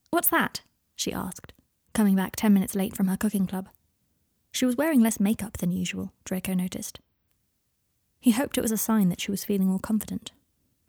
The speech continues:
"I'm trying to figure out what that candle you liked smelled of. Remember, at the pub we went to for Christmas lunch?" "Oh,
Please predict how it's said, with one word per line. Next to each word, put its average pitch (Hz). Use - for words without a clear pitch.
"I'm 277
trying 302
to 233
figure 214
out 185
what -
that -
candle 233
you 185
liked 185
smelled 190
of. -
Remember, 214
at 190
the 233
pub 240
we 202
went 202
to 202
for 220
Christmas 226
lunch?" 233
"Oh, 294